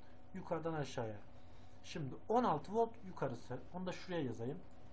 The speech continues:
On altı volt. Eksi. Buradan akan akım arkadaşlar I D. Buradan da akım, akım I D. O zaman üç nokta dokuz K çarpı I D.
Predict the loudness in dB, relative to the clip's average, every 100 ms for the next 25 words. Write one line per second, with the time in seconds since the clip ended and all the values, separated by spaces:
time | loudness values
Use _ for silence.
0 | 0 2 2 0 -4 -6 -6 -6 -8 -8
1 | -8 -8 -8 -6 -2 -2 -2 0 2 2
2 | -2 -8 -2 6 8 8 4 2 2 2
3 | 0 2 0 0 0 2 2 4 2 0
4 | 0 0 -2 -4 -8 -8 -8 -4 -4 -2
5 | -4 -4 -2 0 4 4 4 -6 -2 4
6 | 4 4 -2 -4 -2 0 0 0 0 -2
7 | 0 6 6 6 4 4 0 -2 0 2
8 | 2 2